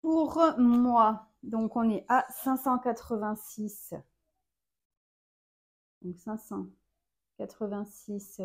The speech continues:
virgule vingt. Pareil, on était à cent vingt-cinq <clears throat> en décembre deux mille vingt-deux, au trente et un décembre deux mille vingt-deux. Donc le fonds alimentaire,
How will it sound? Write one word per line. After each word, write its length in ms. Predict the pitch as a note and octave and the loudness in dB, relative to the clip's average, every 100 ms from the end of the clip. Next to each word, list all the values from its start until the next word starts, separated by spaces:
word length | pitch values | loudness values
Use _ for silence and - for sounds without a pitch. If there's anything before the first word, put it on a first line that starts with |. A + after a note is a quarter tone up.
| F3+ | -10
virgule 460 | F#3 F#3+ G3 G3+ F#3 F#3 | -10 -10 -6 -6 -6 -6
vingt. 240 | G3 D4 - _ | -6 -8 -12 _
Pareil, 440 | - G#3 F#3 F#3+ B3 | -4 -2 -2 -4 -2
on 100 | A3 | -4
était 180 | F#3+ G3 | -6 -6
à 100 | F#3 | -8
cent 200 | F#3+ A3+ | -4 -4
vingt-cinq 720 | A3 G#3+ - A3 G#3+ G#3+ E3+ D3+ _ _ _ _ _ _ _ _ - | -2 -4 -6 -6 -6 -6 -12 -14 _ _ _ _ _ _ _ _ 2
<clears throat> 540 | C4 C4+ - C#4+ C#4 | 2 2 8 8 10
en 120 | C4+ | 4
décembre 580 | A#3+ A#3 A#3 B3+ B3 G#3+ | 4 2 0 0 2 2
deux 100 | G#3+ | 2
mille 160 | G#3+ G3+ | 0 -2
vingt-deux, 260 | G3 G3+ | -2 0
au 100 | C#4+ | 0
trente 240 | D4 B3 A3+ | -2 -4 -4
et 40 | |
un 60 | A3 | -4
décembre 320 | G#3 A3+ A3+ | -6 -4 -2
deux 60 | G#3 | -2
mille 180 | F#3+ | -2
vingt-deux. 580 | F3+ F3+ F#3 G#3 C#4+ F4+ _ _ _ _ _ _ _ _ _ _ - | -2 -2 -2 0 0 -2 _ _ _ _ _ _ _ _ _ _ -4
Donc 200 | A3 G#3+ | -4 -2
le 100 | C4+ | -4
fonds 220 | C4+ C4+ | -2 -2
alimentaire, 720 | B3+ A#3+ A3+ A3+ A3+ A3 G#3 | 0 0 0 -2 0 0 0